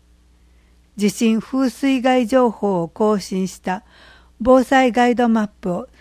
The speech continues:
三月に全戸配布しました。この機会に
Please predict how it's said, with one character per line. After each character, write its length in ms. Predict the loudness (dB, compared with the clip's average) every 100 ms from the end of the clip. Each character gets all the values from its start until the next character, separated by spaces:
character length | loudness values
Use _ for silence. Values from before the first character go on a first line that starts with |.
| _ _
三 300 | 0 2 4
月 280 | 2 -2
に 220 | -6 -6 -8 _
全 260 | 0 2 2
戸 120 | -2
配 280 | -4 -2 -2
布 140 | -2
し 120 | -4 -4
ま 160 | -4
し 80 | -6
た。 240 | -10 -12 -12 _ _ _ _ _ _
こ 140 | 0
の 140 | 2 2
機 140 | 0
会 260 | 0 0 -2
に 220 | -4